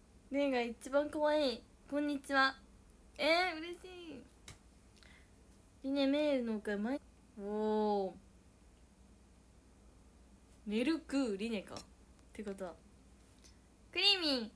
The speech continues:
チョコミントのアイチュー、ありがとう。一口あげる。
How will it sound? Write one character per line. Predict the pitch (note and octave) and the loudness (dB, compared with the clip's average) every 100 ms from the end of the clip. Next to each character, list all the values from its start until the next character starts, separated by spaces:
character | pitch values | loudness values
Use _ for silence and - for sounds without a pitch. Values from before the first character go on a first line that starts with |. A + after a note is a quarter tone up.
| - | -16
チ | - | -12
ョ | B3 | -6
コ | D4 | -4
ミ | E4 | -4
ン | D#4 | -4
ト | B3 | -4
の | A3+ | -4
ア | A3 | -6
イ | G#3+ | -8
チ | G3+ | -12
ュ | G#3 | -12
ー、 | |
あ | - | -12
り | A#3 | -12
が | - | -14
と | - - | -14 -16
う。 | - - - - - - - - - - - | -16 -20 -20 -20 -20 -20 -20 -20 -20 -20 -18
一 | D4+ | -14
口 | C#4+ A3+ - | -12 -14 -16
あ | A3 | -16
げ | A3+ | -14
る。 | A#3 A#3 A3+ | -14 -16 -20